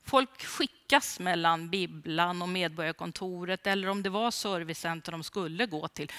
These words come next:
Så e-samhället slår på något sätt lite bakut, va? Vi är tillbaka i det här att ränna mellan olika ställen. Så projekt e-serviceverkstad bygger på en tanke om att människor över tid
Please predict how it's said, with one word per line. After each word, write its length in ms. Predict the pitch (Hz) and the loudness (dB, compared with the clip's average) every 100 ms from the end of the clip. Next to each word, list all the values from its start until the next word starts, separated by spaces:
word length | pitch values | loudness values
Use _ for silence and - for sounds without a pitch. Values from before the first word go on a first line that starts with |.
| - | -12
Så 200 | - 269 | -2 4
e-samhället 680 | 277 208 - 190 208 311 403 | 8 8 6 4 6 4 2
slår 180 | - 320 | 2 2
på 120 | 320 | 4
något 200 | 277 247 | 2 2
sätt 200 | 220 208 | 0 0
lite 200 | 214 190 | -2 -2
bakut, 760 | 175 311 - - - 392 - - | 0 0 0 -2 -4 -4 -4 -2
va? 240 | 151 190 | 0 0
Vi 120 | 214 233 | 0 -2
är 40 | |
tillbaka 680 | - 254 269 392 - 370 339 | 0 0 2 0 0 2 4
i 20 | |
det 80 | 294 | 4
här 160 | 170 | 4
att 140 | 175 190 | 4 4
ränna 380 | 208 170 156 | 4 2 0
mellan 300 | 170 165 175 | 0 4 4
olika 340 | 175 147 143 151 | 2 -2 -6 -8
ställen. 540 | - 233 196 349 - - _ - - - - - - - - - - | 2 2 4 2 2 -2 _ -20 -20 -18 -16 -12 -12 -12 -12 -14 -10
Så 260 | - - 320 | -2 2 4
projekt 600 | - 349 370 415 - - | 4 2 4 2 0 0
e-serviceverkstad 1120 | 190 185 - 190 185 185 220 240 262 - 170 | 2 2 4 4 4 2 6 6 4 2 2
bygger 520 | 160 208 254 220 277 | 4 4 4 2 -2
på 340 | 269 147 151 151 _ - - - - - - _ - _ | -2 -6 -8 -10 _ -18 -18 -16 -18 -20 -20 _ -20 _
en 160 | 285 311 | 6 6
tanke 640 | 302 294 180 - 320 233 | 6 6 4 2 2 4
om 180 | 170 180 | 4 2
att 80 | 190 | 6
människor 640 | 262 269 240 226 254 247 - | 8 8 8 4 2 0 2
över 360 | 262 349 339 | 4 6 4
tid 480 | - 214 240 220 156 | 4 2 2 2 -2